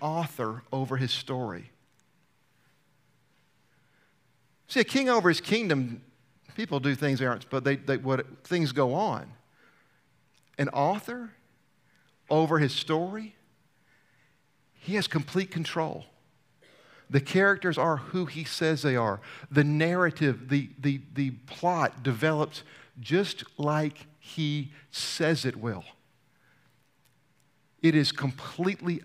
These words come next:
up to him. And see, this is who God is. He is the author of the story.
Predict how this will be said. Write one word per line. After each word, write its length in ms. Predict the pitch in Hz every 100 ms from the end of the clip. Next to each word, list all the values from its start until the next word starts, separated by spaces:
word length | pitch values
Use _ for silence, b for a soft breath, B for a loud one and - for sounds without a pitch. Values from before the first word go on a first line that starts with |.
| -
up 260 | 151 - -
to 240 | - 147
him. 500 | - - 151 127 107 - _ _ _ _ _ _ _ _ _ _ _ _ _ b b b b b _ _ _ _ _ _ -
And 140 | 160
see, 180 | - 175
this 540 | 127 127 240 - - - -
is 460 | 208 202 190 - - -
who 440 | 196 190 185 180 - b -
God 440 | 139 160 151 147 -
is. 540 | 151 135 117 98 - - B B B B
He 640 | - 185 220 233 - 202 202
is 300 | 190 151 135
the 240 | 170 170 170 -
author 680 | 151 165 165 - 165 160 151 B B -
of 180 | 156
the 80 | 143
story. 640 | - - 156 135 123 110